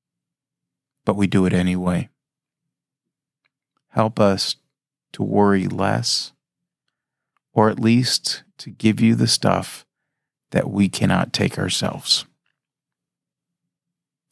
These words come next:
We love you, Lord, but sometimes we're not very good at showing that. So help us to learn what love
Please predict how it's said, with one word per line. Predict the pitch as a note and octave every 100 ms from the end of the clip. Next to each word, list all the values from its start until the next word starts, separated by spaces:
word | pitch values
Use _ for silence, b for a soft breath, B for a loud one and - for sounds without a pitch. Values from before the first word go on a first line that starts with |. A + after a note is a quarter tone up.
| _ -
We | B2
love | A#2+ A#2
you, | A2 G#2+
Lord, | G2 F#2+ G2 F2 A2 - _ _ _ _ _ _ _ _
but | - A#2
sometimes | - A2+ A2 A2 G#2 -
we're | G2+
not | G2 -
very | G2 F#2
good | G2 F#2
at | -
showing | - F#2+ F#2 -
that. | - - - - _ _ _ _ _ _ _ _ _ _ _ _ _
So | - A2+
help | F#2+ B2+ A2 A#2+
us | G2 - - - - _ _ _ _ _ _ _ _ _ -
to | G#2+
learn | G2+ G#2+ A2 A2 G#2
what | G2 E2+
love | F#2+ F#2 F#2 -